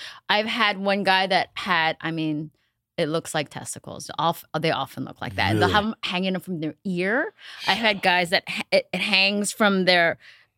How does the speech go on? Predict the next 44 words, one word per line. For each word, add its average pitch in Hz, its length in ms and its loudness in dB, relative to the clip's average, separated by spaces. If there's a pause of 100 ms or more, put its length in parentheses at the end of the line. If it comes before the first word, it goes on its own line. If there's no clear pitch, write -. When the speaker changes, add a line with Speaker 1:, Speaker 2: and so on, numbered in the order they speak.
Speaker 1:
from 202 200 4
their, 175 280 6
you 196 100 4
know, 175 160 6
from 170 320 0
around 185 460 4
here, 208 320 2
and, 320 200 0
and 254 140 4
they 359 100 4
just - 260 -4
grow 403 140 0
huge. 370 600 0 (200)
I 240 60 2
mean, 247 160 4
I've 247 160 2
only 349 220 -4
seen 269 440 0
a 208 80 4
big 190 340 0
one 220 300 2
in, 180 180 0
like, 165 280 -2
a 160 80 0
woman 160 400 0
once, 123 320 -6
but - 180 -8
they're 165 180 -2
all, 175 260 4
o-, 196 260 2
otherwise 180 360 0
they're - 100 -8
all 156 120 0
men. 160 200 0
I 143 80 -2
feel 175 200 -8
like 190 220 -6
you 156 60 -12
guys 156 260 -2
grow 160 260 -4
them 143 240 0
and 143 140 -4
you 143 60 -6
just 139 240 -8